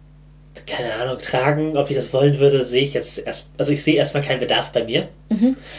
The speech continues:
Speaker 1: Aber ich find's bei meinem Gegenüber halt ein bisschen erschreckend.
Speaker 2: Ja.
Speaker 1: Ich möchte halt auch, ja, nicht so direkt Angst vor meinem Gegenüber haben.
Speaker 2: Mhm.
Speaker 1: Und,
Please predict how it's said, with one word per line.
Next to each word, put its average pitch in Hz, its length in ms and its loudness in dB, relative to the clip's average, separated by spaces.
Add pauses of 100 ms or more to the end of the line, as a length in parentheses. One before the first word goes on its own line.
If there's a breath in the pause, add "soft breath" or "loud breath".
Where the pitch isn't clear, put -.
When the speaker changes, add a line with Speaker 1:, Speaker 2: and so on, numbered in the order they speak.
(380 loud breath)
Speaker 1:
Aber 127 340 4
ich 131 80 -2
find's - 220 -8
bei 165 100 4
meinem 143 420 4 (400)
Gegenüber 170 540 2
halt 156 180 4
ein 143 80 -8
bisschen 139 600 -2 (560)
erschreckend. 151 520 -2 (760)
Speaker 2:
Ja. 202 120 2 (200)
Speaker 1:
Ich - 160 -12
möchte 156 200 4
halt 131 100 2
auch, 113 120 0 (200)
ja, 143 160 2
nicht 151 160 2
so 127 140 0
direkt 123 220 0
Angst 131 180 -6
vor 123 100 -4
meinem 110 120 -6
Gegenüber 139 320 0
haben. 175 180 -2 (720 loud breath)
Speaker 2:
Mhm. 247 260 4
Speaker 1:
Und, 135 320 2